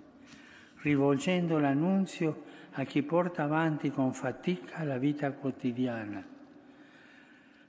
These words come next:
rivolgendo l'annunzio agli esclusi, ai fragili,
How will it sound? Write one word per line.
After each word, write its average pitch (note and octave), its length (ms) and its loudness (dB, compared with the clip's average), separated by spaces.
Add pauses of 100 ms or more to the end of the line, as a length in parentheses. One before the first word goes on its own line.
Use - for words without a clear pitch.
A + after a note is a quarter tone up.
rivolgendo F#3+ 560 4
l'annunzio F3+ 840 2
agli C#3 300 0
esclusi, C#3 840 -2 (800)
ai C3+ 200 -2
fragili, G#2+ 840 -4